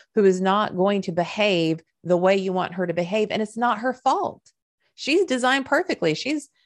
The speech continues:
fearfully and wonderfully made. She's just in the wrong role. So that's why we use predictive index, but it's even helpful for you because, um, it helps you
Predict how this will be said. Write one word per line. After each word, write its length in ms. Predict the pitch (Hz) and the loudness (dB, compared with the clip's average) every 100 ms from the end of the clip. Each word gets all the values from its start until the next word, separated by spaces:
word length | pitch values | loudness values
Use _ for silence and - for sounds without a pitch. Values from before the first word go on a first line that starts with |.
| _ | _
fearfully 380 | - 277 247 226 | -2 0 2 2
and 80 | 208 | 2
wonderfully 400 | 214 196 190 180 | 0 0 0 0
made. 280 | 208 339 208 | 2 0 -2
She's 200 | 226 190 | -4 -2
just 180 | 196 | -2
in 80 | 180 | -2
the 80 | 160 | 0
wrong 220 | 147 131 | 0 0
role. 500 | 139 185 165 - - _ _ _ _ | 2 2 2 -2 -10 _ _ _ _
So 380 | - 208 180 165 - | -6 0 2 0 -2
that's 360 | 202 247 277 | -2 -2 -4
why 220 | 220 214 208 | -4 -2 -2
we 120 | 190 | -4
use 180 | 190 - | -8 -8
predictive 400 | 180 175 170 196 | -6 -4 -2 -2
index, 420 | 226 226 214 - | 2 0 0 -2
but 180 | 185 185 | 0 0
it's 160 | 185 | -2
even 200 | 269 277 | -4 -6
helpful 340 | 233 - - 180 | -4 -4 -4 -6
for 160 | 160 | -6
you 480 | 156 175 202 320 359 _ - - - _ | -2 0 2 2 -2 _ -20 -20 -20 _
because, 760 | 202 196 202 185 185 185 185 - | -2 2 4 4 2 -2 -10 -8
um, 460 | 170 175 156 147 143 _ _ _ _ _ _ _ _ _ _ _ _ - - | 0 2 2 -2 -8 _ _ _ _ _ _ _ _ _ _ _ _ -20 -4
it 140 | 220 | -2
helps 320 | 202 220 196 196 | 2 0 0 -4
you 500 | 226 247 240 233 | -2 0 0 -2